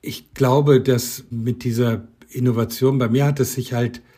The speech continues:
von selber gefügt. Ich habe immer das große Glück gehabt, da wo ich einen hohen Grad an Unruhe hatte, zum Beispiel, wann kommt der zweite Stern, wann kommt der dritte Stern, muss ich im Nachhinein sagen, sie sind immer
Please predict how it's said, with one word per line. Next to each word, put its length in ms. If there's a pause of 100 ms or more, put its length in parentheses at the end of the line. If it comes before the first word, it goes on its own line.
von 260
selber 400
gefügt. 560
Ich 140
habe 160
immer 140
das 180
große 280
Glück 260
gehabt, 380 (320)
da 200
wo 100
ich 180
einen 140
hohen 320
Grad 260
an 160
Unruhe 500
hatte, 300 (300)
zum 240
Beispiel, 460
wann 300
kommt 260
der 100
zweite 400
Stern, 480
wann 240
kommt 240
der 100
dritte 320
Stern, 520 (340)
muss 180
ich 140
im 100
Nachhinein 540
sagen, 460
sie 100
sind 220
immer 520